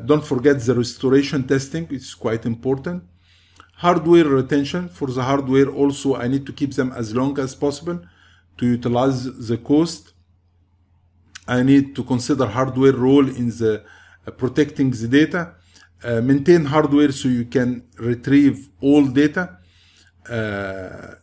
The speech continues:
include no media hardware.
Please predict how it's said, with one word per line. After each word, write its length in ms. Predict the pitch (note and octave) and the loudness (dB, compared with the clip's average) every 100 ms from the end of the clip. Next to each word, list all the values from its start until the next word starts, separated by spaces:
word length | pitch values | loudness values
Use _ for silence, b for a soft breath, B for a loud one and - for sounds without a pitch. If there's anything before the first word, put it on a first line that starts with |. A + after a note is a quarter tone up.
| - | -4
include 680 | D3 D3 E3 F3 C3+ - - _ | -2 0 2 4 4 -2 -20 _
no 280 | B2+ C3+ E3+ | -2 2 4
media 360 | E3+ E3+ D3 D3 | 4 2 4 2
hardware. 560 | C#3+ D3 D3+ E3+ F3+ | 2 2 2 2 -2